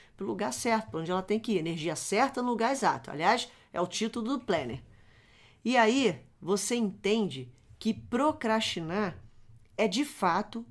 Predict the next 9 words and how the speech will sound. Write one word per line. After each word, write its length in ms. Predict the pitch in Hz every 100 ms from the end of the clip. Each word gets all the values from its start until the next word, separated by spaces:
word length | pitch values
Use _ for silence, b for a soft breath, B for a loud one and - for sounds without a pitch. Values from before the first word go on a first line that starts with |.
| -
um 100 | 196
dos 200 | 202 190
maiores 600 | 185 175 180 240 269 269
prazeres 640 | - 233 220 160 196 220
que 80 | -
a 60 |
gente 200 | 214 233
pode 300 | - 214 214
sentir. 480 | - 254 - 226 240